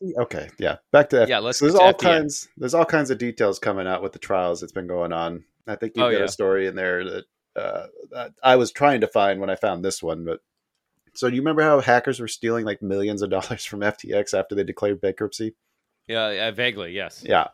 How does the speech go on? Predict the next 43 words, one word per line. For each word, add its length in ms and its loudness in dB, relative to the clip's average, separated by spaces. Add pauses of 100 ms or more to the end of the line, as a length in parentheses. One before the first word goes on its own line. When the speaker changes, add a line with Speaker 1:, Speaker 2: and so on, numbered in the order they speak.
Speaker 1:
yeah. 200 4
So 300 4
what 120 4
the 60 -2
company 380 2
had 180 6
to 60 -2
do 200 2
to 120 -2
safeguard 840 2
the 80 4
remaining 440 0
<laughs> 20 0
assets 420 -2
they 160 0
had 180 0
was 140 -6
transfer 480 -2
that 180 0
money, 240 -6
uh, 300 0
transfer 340 0
those 200 0
wallets 360 2
onto 220 -2
a 20 -2
U 240 -2
S 80 -4
B 180 -6
drive. 480 -2 (300)
Speaker 2:
<laughs> 600 -12
Speaker 1:
Five 260 6
hundred 360 2
million 640 0 (140)
worth 220 -6
of 80 -8
crypto 400 -2
they 100 0
put 180 -2
on 180 -4
this 140 -8
thing. 280 -6 (540)
Speaker 2:
Woo. 320 2